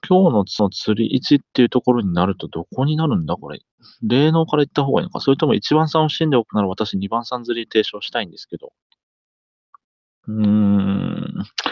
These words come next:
ちょっと六番さん教えてほしいです。うん。まあ、グレーで行くなら七番さんに行っ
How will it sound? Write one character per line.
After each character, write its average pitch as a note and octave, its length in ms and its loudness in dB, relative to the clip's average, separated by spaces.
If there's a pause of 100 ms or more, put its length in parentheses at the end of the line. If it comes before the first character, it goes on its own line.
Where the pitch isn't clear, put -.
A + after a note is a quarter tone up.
(120)
ち - 60 -2
ょ - 20 4
っ - 20 4
と - 80 0
六 G2+ 240 2
番 B2 140 2
さ C3 120 -2
ん G2+ 120 2
教 - 160 0
え A2 40 0
て - 100 -6
ほ A2 140 -2
し - 140 -4
い F#2 40 0
で D2+ 60 -6
す。 - 140 -16 (440)
う G1+ 80 -10
ん。 - 180 -12 (2500)
ま A2+ 120 2
あ、 F#2+ 60 0
グ A2 180 -2
レ D#3 120 4
ー - 40 2
で D3 60 2
行 C3+ 100 2
く C#3 60 -6
な C3 100 0
ら A#2+ 80 -2
七 G2+ 240 0
番 A2+ 180 0
さ A2+ 200 -2
ん A2 100 0
に G#2+ 180 -2
行 - 40 -20
っ - 20 -20